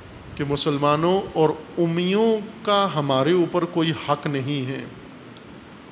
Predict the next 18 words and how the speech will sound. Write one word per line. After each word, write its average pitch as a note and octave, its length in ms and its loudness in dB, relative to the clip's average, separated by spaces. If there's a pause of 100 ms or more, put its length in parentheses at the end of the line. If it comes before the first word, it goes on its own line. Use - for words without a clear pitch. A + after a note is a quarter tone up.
ان A3+ 160 2
کا A#3+ 80 0
کوئی C#4 200 4 (100)
حق A3 140 2
نہیں G3 120 2
بنتا۔ C3+ 320 2 (220)
ہم G3 180 2
ان G3 120 2
کے G3 140 0 (120)
کھیت F3+ 380 4
قبضہ E3+ 260 4
کر E3+ 260 4
لیں، D#3+ 140 0
ان D#3 140 0
کا D3 100 0
کوئی C#3+ 220 2
حق C3 180 2
نہیں، B2+ 260 -4